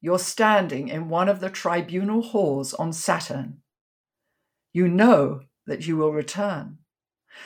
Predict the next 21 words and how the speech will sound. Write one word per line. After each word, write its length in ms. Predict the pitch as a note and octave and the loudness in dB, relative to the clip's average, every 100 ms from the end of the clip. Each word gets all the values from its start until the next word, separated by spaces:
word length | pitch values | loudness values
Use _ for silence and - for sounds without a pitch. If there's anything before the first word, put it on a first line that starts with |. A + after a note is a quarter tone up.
| - | 4
When 140 | A3 | 6
you 60 | C4 | 6
have 240 | B3 A#3 | 4 0
passed 480 | - G3+ A3 A#3+ - | 0 2 2 0 -4
this 160 | E3 F3 | -6 -4
initiation 800 | F3 G3 - F3+ F#3 - F3+ F3+ | -4 -4 2 2 2 0 -4 -4
called 320 | E3+ D#3+ D#3+ | -4 -6 -4
death, 420 | F3+ D3+ D3 - - - - | -2 -2 -4 -12 -20 -10 4
you 180 | A3+ | 6
will 320 | A3 B3 C4+ G3+ | 8 8 6 6
return 600 | G3+ G3 A#3 A3+ E3 D#3+ | 2 -2 -2 0 0 -4
to 140 | F#3 | -6
this 200 | E3+ F3+ | -6 -8
place. 720 | - - G3+ C3+ - - - _ _ _ _ _ _ _ _ _ _ - | -10 -6 -6 -6 -12 -20 -20 _ _ _ _ _ _ _ _ _ _ -16
The 60 | |
great 460 | - E3 F#3 G3 G#3 | -8 4 4 4 -2
intelligence 840 | G3 F#3+ - F#3 F#3 F#3 F#3 - | -4 -4 0 2 2 -2 -8 -8
in 120 | G3 | -8
front 360 | G3 - D#3 - | -6 -6 -6 -8
of 120 | D3+ | -12
you 300 | C#3+ C#3+ D3 | -10 -10 -14